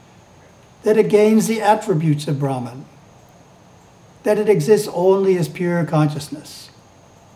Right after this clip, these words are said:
that even though it is pure consciousness from the relative standpoint, it can still gain the attributes of Brahman,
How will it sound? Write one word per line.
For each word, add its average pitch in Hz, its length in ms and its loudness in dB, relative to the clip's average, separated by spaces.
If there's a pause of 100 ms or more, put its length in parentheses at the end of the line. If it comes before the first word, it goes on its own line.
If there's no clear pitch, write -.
(880)
that 196 160 -4
even 233 320 0
though 196 240 6
it 170 100 2
is 156 120 0
pure 185 320 0
consciousness 190 720 -2
from 160 180 -6
the 156 100 0
relative 180 500 0
standpoint, 180 760 -4 (300)
it 190 100 -10
can 202 120 -6
still 220 380 2
gain 190 340 2
the 185 140 0
attributes 165 720 -4
of 147 100 -4
Brahman, 131 460 -6